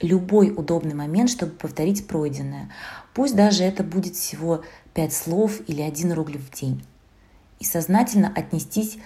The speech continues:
к изучению базы, потому что именно благодаря ей последующий материал будет усваиваться легче. Если в базовых знаниях останутся пробелы,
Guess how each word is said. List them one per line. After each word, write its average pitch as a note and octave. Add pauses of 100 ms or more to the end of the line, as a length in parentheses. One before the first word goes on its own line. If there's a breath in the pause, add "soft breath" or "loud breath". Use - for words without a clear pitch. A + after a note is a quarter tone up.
(220 loud breath)
к -
изучению F#3
базы, C3 (100)
потому D3+
что -
именно D#3+
благодаря C#3
ей G#3 (340 loud breath)
последующий F#3+
материал F#3
будет F#3
усваиваться F#3
легче. C3 (1040 soft breath)
Если G3+
в E3+
базовых E3+
знаниях D#3
останутся D#3
пробелы, A#3+